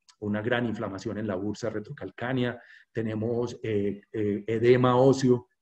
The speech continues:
subyacente, tenemos calcificaciones, eh, intratendinosas, tenemos que pueden haber desgarros intratendinosos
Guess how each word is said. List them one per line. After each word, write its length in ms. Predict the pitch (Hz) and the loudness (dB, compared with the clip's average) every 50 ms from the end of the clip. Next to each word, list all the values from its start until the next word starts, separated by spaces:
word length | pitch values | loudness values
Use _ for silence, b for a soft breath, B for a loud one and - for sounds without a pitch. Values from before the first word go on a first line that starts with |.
| _ _ | _ _
subyacente, 920 | - - 127 110 104 - 107 98 110 139 147 139 135 143 147 139 139 - b b b b b b _ - | -10 -4 -2 -2 0 0 -2 2 2 2 2 2 2 0 -2 -2 -2 -6 b b b b b b _ -4
tenemos 400 | 123 110 113 113 120 131 127 - | -4 -2 0 0 0 -2 -2 0
calcificaciones, 1040 | - 143 139 135 - 135 135 131 107 - 110 107 113 117 113 110 117 117 110 - - - | 2 2 2 2 2 0 -2 -2 -4 -4 -4 -2 0 0 0 0 -2 -4 -6 -8 -6 -4
eh, 140 | 113 123 - | -4 -4 -2
intratendinosas, 920 | 123 120 113 120 117 113 - 113 107 104 107 107 127 143 139 139 135 139 | -2 -4 -2 -2 -4 -4 -4 -4 -4 -2 -2 0 0 0 0 -2 -2 -4
tenemos 360 | 120 104 107 104 104 113 110 | -4 -4 -4 -4 -4 -4 -6
que 120 | - 113 101 | -6 -10 -6
pueden 260 | - 104 104 113 117 | -4 -2 -2 -2 -2
haber 240 | 107 101 98 95 98 | -4 -4 -6 -4 -4
desgarros 520 | 123 110 104 104 135 135 135 123 110 107 | -4 -4 -2 -2 -2 -2 -2 -2 -4 -4
intratendinosos 840 | 120 104 101 107 104 - 104 98 95 101 101 135 156 151 160 156 160 | -4 -6 -6 -6 -6 -6 -8 -6 -4 -4 -2 -2 0 0 0 -2 -2